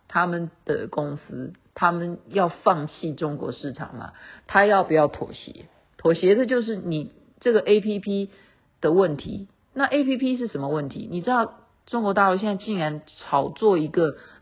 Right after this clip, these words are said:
做法，说好啊，你们规定说美国的机关不可以用抖音，那我们全部就规定我们的公家机关上班时间不准用 iPhone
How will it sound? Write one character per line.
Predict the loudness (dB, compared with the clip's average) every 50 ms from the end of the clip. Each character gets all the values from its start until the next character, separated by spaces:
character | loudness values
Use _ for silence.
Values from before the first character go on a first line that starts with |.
| _
做 | 0 4 4 4 4
法， | 2 -2 -4
说 | -4 -2 -4 -4
好 | -2 2 4 4 6 6
啊， | 6 4 2 0
你 | -2 -4 -6 -4 -4
们 | -4 -4 -6 -6 -8 -10 -12 _ _ _ -20 -20 _
规 | _ 4 6 6 6
定 | 4 0 0 0
说 | 2 2 2 2 0 -2 -6 -14 _ _ _ _
美 | -6 -4 -4 -4 -2
国 | 0 0 2
的 | 2 2 -2
机 | -2 -4 -6 -6 0
关 | 2 2 2 4 2 -2
不 | -6 -8
可 | -4 -2 -2
以 | 0 0
用 | 0 -2 -2
抖 | -2 -2 -2 -2 -2
音， | -4 -4 -4 -6 -10 -14 _ _ -20 _ _
那 | -2 0 2
我 | 4 4 4 4
们 | 2 -2 -8 -8 -10 -12 -14 -18 _ _ _ _ _
全 | -4 -2 -2 0 0 2
部 | 0 0 2
就 | 2 0 0 0
规 | 0 0 0 0 0
定 | 0 -2 -4 -4 -4 -8 -12 _ _ _ _ _ _
我 | -14 -8 -6 -4 -4
们 | -4 -6 -4 -2
的 | -4 -2 -2
公 | -2 -2 -2 0
家 | 0 2 2 2 0
机 | -2 -4 -6 -6
关 | -2 -2 -2 -2 -2 -4 -8 -10 -14 _ _ _ _ _
上 | -18 -6 2 2 2 2 2 0 2
班 | 4 4 4 2 -2
时 | -6 -8 -10 -8
间 | -4 -4 -4 -4 -4
不 | -2 -4 -4
准 | -2 -2 -4 -4
用 | -2 -4 -4 -4 -2
iPhone | -2 0 0 -2 -2 -2 -2 -2 -2 -4 -10